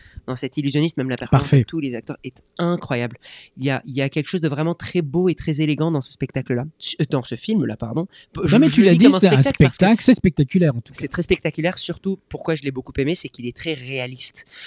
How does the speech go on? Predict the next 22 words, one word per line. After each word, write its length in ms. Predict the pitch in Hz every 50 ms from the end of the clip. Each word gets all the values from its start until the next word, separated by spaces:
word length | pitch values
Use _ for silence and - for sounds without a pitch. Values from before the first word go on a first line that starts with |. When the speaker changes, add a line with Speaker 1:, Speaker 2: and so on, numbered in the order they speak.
| - - - -
Speaker 1:
dans 280 | 131 123 - 147 135 131
les 280 | 127 127 131 127 123 160
effets 320 | 156 - - 170 170 160
de 200 | 131 127 123 117
magie 480 | 113 127 139 147 151 135 147 175 - _ _ -
qui 120 | - -
sont 160 | 135 - 143 135
présentés 480 | - - 139 135 123 - - - 208 - _ _ _ - - - - - _ -
et 80 | 135 127
surtout 340 | - - 151 - - 185
dans 140 | 180 165 139
les 120 | 131 131 127
jeux 120 | 143 151
de 80 | 127 117
manipulation. 760 | 120 123 127 123 127 120 - - 113 120 120 - - 113 123 _ _ _ -
Et 60 | 143
aujourd'hui, 580 | 147 147 147 165 160 160 143 143 165 185 226 - _ - - _ _ _
on 140 | - 147 143
va 160 | 131 139 143
analyser 500 | 139 147 160 170 175 175 165 165 165 196
en 60 | 165 147
détail 360 | 151 151 - 175 180 -